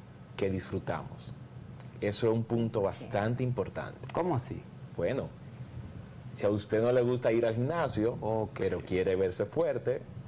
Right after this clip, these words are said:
Speaker 1: quiere ganar masa muscular, bueno, entonces vamos a ver qué tipo de deporte que yo disfrute,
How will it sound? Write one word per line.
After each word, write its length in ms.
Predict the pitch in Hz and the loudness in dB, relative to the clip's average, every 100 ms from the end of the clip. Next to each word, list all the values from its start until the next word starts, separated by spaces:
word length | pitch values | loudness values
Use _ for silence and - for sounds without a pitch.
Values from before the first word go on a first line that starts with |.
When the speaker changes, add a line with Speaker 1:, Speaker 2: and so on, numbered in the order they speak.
| - - | -10 -2
Speaker 1:
quiere 320 | 87 87 90 | 0 2 2
ganar 300 | 90 90 90 | 2 2 2
masa 260 | 90 87 92 | 0 0 0
muscular, 640 | 95 - 127 160 139 135 - - - - - | -2 0 2 4 4 2 -6 -12 -12 -12 -2
bueno, 380 | 101 143 90 71 | 2 2 0 -4
entonces 640 | - 73 80 95 90 - - - - - | -4 -4 -2 0 -2 -4 -12 -14 -14 -6
vamos 320 | 90 101 123 127 | 2 2 4 4
a 60 | |
ver 260 | 117 120 120 | 4 4 2
qué 140 | 127 135 | 0 0
tipo 360 | 135 156 143 | 0 -2 2
de 140 | 135 120 | 4 4
deporte 720 | 110 120 123 127 - 95 - | 2 2 2 2 0 -2 0
que 140 | 92 | 0
yo 120 | 90 110 | 2 2
disfrute, 720 | 117 - 120 123 - 85 | 0 0 2 2 2 -2